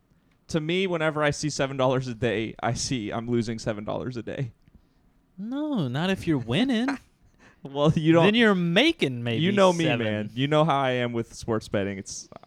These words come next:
Speaker 1: I go too, I go too big and then lose the bets. Um, but let's, let's talk about betting in a bit. Uh, I heard through the grapevine you got a stat of the day.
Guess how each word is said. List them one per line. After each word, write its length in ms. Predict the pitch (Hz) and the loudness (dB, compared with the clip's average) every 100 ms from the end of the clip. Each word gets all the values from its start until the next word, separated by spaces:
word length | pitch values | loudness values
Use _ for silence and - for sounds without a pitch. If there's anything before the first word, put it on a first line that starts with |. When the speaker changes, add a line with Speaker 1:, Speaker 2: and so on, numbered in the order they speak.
| - | -6
Speaker 1:
I 120 | 113 | -4
go 180 | 113 127 | 2 2
too, 380 | 131 143 131 - | 2 0 0 -2
I 120 | 110 | -2
go 160 | 117 135 | 4 4
too 200 | - 151 | 4 2
big 360 | 131 127 127 | 2 2 0
and 100 | 101 | 0
then 140 | 113 107 | -2 2
lose 180 | 110 104 | 0 0
the 80 | |
bets. 400 | 104 98 85 - - _ _ _ - | -4 -4 -6 -12 -18 _ _ _ 0
Um, 400 | 123 117 110 104 - _ - | 2 4 2 -4 -14 _ 4
but 240 | 165 151 | 6 6
let's, 280 | 165 175 - | 4 2 0
let's 160 | 170 - | -2 2
talk 180 | 185 | 2
about 160 | 175 170 | 4 4
betting 240 | 151 151 | 4 2
in 80 | 147 | 0
a 60 | 131 | -2
bit. 340 | 117 127 - _ _ - | 0 0 -2 _ _ -2
Uh, 40 | |
I 340 | 127 135 127 139 | 2 4 6 6
heard 360 | 165 165 147 - - | 6 4 0 -12 -4
through 460 | 151 143 143 135 | 0 4 4 2
the 120 | 120 | 0
grapevine 520 | 113 139 127 123 123 123 | 2 2 4 0 0 0
you 80 | |
got 180 | 117 123 | 2 2
a 40 | 113 | 2
stat 300 | - 127 123 | 0 0 0
of 40 | |
the 80 | 110 | 0
day. 360 | 113 139 104 | 0 0 -2